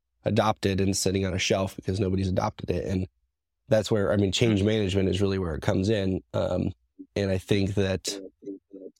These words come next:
Speaker 1: uh, it, it's not just writing a check. You know, the, the, it's easy to write out a blueprint or an S O P or say, "Hey, if you just do this, this, and this, it works." But not, the best solution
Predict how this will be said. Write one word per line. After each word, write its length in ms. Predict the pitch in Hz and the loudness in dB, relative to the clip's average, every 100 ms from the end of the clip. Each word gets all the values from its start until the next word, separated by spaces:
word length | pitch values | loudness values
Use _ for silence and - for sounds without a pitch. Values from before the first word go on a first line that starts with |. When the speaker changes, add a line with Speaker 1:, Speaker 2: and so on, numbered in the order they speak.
| - | -2
Speaker 1:
uh, 640 | 98 92 92 78 73 67 - | 0 2 0 -2 -2 -2 -2
it, 140 | - - | -4 -4
it's 340 | - 69 76 120 | -4 -4 -2 2
not 440 | 117 120 110 107 | 2 2 0 0
just 260 | 110 101 104 | -2 0 0
writing 280 | 95 82 | 0 -2
a 60 | 78 | -2
check. 280 | - 80 - - _ _ _ _ | -2 -4 -4 -12 _ _ _ _
You 100 | - | -4
know, 200 | 92 71 - | -2 -2 -2
the, 220 | 107 98 | -2 0
the, 360 | 92 95 92 - | 0 0 0 -2
it's 180 | 98 - | -2 -2
easy 380 | 139 156 135 123 | 0 2 4 2
to 560 | 110 110 98 95 98 98 - _ _ _ _ _ _ _ _ _ _ - | 2 2 2 2 0 -2 -10 _ _ _ _ _ _ _ _ _ _ 0
write 240 | 110 120 | 2 4
out 140 | 113 110 | 2 2
a 40 | |
blueprint 560 | 95 107 117 101 98 95 | 0 0 2 2 2 2
or 80 | 98 | 2
an 60 | |
S 180 | 104 - | 0 0
O 80 | 95 | 0
P 340 | - 107 107 | 2 2 2
or 100 | 98 | 0
say, 180 | 95 98 | 0 0
"Hey, 220 | 104 110 | 0 0
if 100 | 98 | 0
you 60 | 98 | 0
just 160 | 101 - | 0 2
do 120 | 98 | 2
this, 200 | 98 - | 2 0
this, 220 | 98 - | -4 -2
and 120 | 90 | -4
this, 140 | 92 - | -4 -4
it 80 | - | -2
works." 340 | 139 113 - | -2 -2 -4
But 220 | - - - _ _ _ - | -4 -4 -8 _ _ _ -2
not, 380 | 110 113 123 - | 2 2 0 -2
the 360 | - 110 - 101 | -6 -6 0 0
best 380 | 98 143 147 - | 4 4 4 2
solution 800 | 117 127 127 - 104 101 104 | 4 4 2 2 2 2 -2